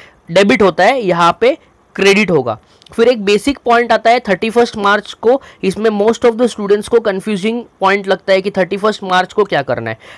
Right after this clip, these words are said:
थर्टी फर्स्ट मार्च को हमें books of accounts close करने होते हैं, तो हमें दो एंट्री पास करनी पड़ती है, एक होता है वैल्यूएशन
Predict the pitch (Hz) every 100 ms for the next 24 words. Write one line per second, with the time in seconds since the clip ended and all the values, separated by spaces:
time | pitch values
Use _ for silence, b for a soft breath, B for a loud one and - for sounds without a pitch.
0 | - 202 190 262 277 247 220 208 220 -
1 | 233 220 220 190 - 220 208 202 214 214
2 | - 196 202 - 214 214 214 202 214 208
3 | 196 185 208 175 196 208 202 202 202 170
4 | 180 - 202 196 196 226 - 220 240 -
5 | 185 185 190 185 170 170 202 202 - 254